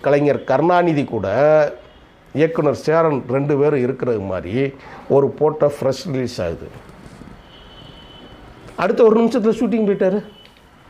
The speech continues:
அடுத்த படத்துக்கு போயிட்டாரு.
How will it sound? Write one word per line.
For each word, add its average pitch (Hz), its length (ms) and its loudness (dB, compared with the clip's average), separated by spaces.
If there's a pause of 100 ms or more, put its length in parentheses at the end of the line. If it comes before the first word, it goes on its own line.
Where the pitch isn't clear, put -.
(1700)
அடுத்த 247 240 2
படத்துக்கு 220 320 2
போயிட்டாரு. 110 340 -2